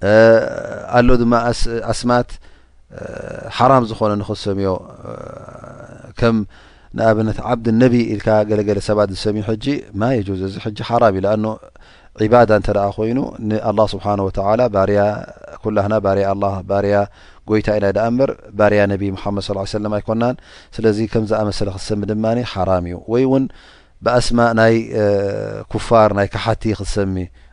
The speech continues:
ንሶም ናቶም ስም ጥራይ እንተ ደኣ ኮይኑ ብኡ ዝልለዩ ዝፍለጡ እንተ ደኣ ኮይኖም በቲ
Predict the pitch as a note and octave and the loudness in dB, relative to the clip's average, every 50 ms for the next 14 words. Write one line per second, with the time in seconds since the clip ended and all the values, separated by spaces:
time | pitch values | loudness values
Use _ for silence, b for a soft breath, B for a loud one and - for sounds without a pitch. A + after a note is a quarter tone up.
0 | b - G2+ - - - B2 A#2+ A2 G#2+ A2 G#2 - A#2 A2 G#2 G2 - - C3 | b -16 -14 -12 -2 2 2 2 4 4 2 2 2 0 0 0 -4 0 2 2
1 | B2 A2 - G2+ G2 G2 F#2+ F#2+ F#2 - G#2 G2+ G2 G2+ G2+ F#2+ A2 A2 A2+ A#2+ | 2 2 2 2 2 2 0 -2 -4 -2 -2 0 0 -2 -2 -2 -2 -2 -2 -2
2 | B2 A#2 F#2 G2 G#2 G#2 G2+ F#2+ G#2 G2+ G2+ G2 G#2 G#2 G#2 G2+ F#2 F#2 F2+ G#2+ | -2 -4 -4 -4 -4 -2 -2 -4 -4 -4 -2 0 0 0 0 0 -4 -6 -6 -4
3 | G#2 G#2 A2 G2+ - G#2 G#2 G#2+ G#2+ G2+ A2+ A#2 B2+ C#3 D3 D3+ B B B B | -2 -2 -4 -4 -4 -4 -4 -4 -4 -2 0 2 2 2 0 0 B B B B
4 | B B B B B B B - G#2 A2 A2+ A2 A2 A2 - | B B B B B B B 2 6 6 6 6 4 -2 -2